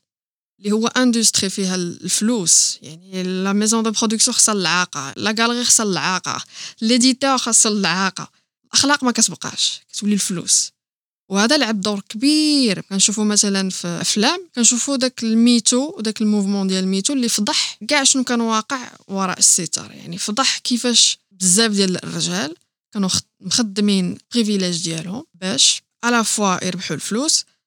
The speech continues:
على فوا يشبعوا الغرائز ديالهم. بفضل هذا الموفمون ديال الميتو، بطبيعة الحال، بزاف ديال الرجال حتى هما خرجوا من الصمت ديالهم، قالوا: "حتى حنا راه عيينا من هذا الشيء"، وهذا جزء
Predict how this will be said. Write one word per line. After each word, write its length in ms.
على 160
فوا 200
يشبعوا 360
الغرائز 440
ديالهم. 480
بفضل 400
هذا 200
الموفمون 440
ديال 140
الميتو، 320
بطبيعة 380
الحال، 340
بزاف 240
ديال 180
الرجال 560
حتى 160
هما 400
خرجوا 380
من 60
الصمت 380
ديالهم، 360
قالوا: 200
"حتى 100
حنا 200
راه 80
عيينا 680
من 120
هذا 120
الشيء"، 460
وهذا 260
جزء 240